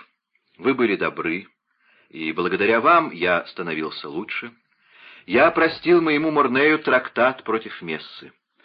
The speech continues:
потому что вы уговорили меня. Моему Агриппе, у которого длинный язык, я часто возвращал своё расположение благодаря вашей доброте. Я люблю вас,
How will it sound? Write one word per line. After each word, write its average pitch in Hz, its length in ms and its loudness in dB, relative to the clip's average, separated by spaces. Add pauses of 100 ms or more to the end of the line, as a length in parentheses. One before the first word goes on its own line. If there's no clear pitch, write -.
(100)
потому 107 320 -2
что 135 280 2
вы 101 420 -2
уговорили 95 580 0
меня. 82 400 -6 (680)
Моему 143 420 2
Агриппе, 143 720 -2 (220)
у - 80 -10
которого 107 400 0
длинный 98 420 -6
язык, 82 480 -10 (380)
я 120 200 2
часто 190 440 0
возвращал 143 720 2
своё 104 280 0
расположение 160 840 -4 (240)
благодаря 151 500 2
вашей 131 460 0
доброте. 120 560 -8 (580)
Я 120 260 0
люблю 156 360 2
вас, 104 260 -4